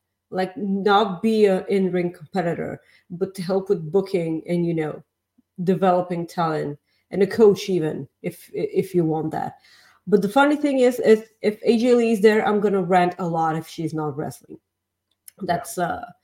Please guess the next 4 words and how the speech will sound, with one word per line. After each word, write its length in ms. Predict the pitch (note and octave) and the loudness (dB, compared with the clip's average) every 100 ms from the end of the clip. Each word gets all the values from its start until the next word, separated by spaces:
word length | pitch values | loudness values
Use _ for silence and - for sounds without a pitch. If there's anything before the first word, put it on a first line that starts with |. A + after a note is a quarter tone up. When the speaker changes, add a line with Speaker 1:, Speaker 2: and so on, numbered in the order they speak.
| _ _ | _ _
Speaker 1:
yeah. 300 | - G3+ E3+ - - _ _ _ | 2 4 4 -2 -16 _ _ _
Uh, 440 | - G#3+ G3+ F#3+ - | 4 6 6 4 2
but, 680 | G3 F3+ A#3 A3+ G#3+ F3+ - - | -6 2 4 4 4 0 -4 -6
um, 600 | G#3 G#3 G3+ G3+ F#3+ | -2 -2 -2 -2 -4